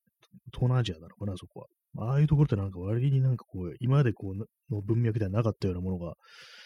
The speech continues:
結構なんかあったりして、割にすごいなっていうふうに思うんですけども、まあ、買っ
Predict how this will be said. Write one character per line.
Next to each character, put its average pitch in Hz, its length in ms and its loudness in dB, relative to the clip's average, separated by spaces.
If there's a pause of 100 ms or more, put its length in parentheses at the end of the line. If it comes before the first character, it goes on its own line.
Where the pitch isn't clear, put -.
(260)
結 170 100 -2
構 120 120 2
な 110 40 2
ん 104 40 0
か 98 100 -2
あ - 20 0
っ 113 40 -2 (120)
た - 80 -6
り 87 100 -10
し - 180 -14
て、 - 220 -12 (1300)
割 117 140 0
に 113 60 -4
す - 180 -4
ご 123 160 6
い 85 40 -2
な 82 60 -10
っ - 20 -20 (140)
て - 60 -10
い 90 40 -6
う - 20 -8
ふ 87 40 -8
う - 20 -8
に 90 80 -8
思 92 100 -8
う - 20 -4
ん 90 40 -8
で - 40 -12
す - 60 -20
け - 80 -14
ど 87 80 -14
も、 90 80 -12
ま 92 100 -8
あ、 - 40 -12
買 - 180 -4
っ - 40 -18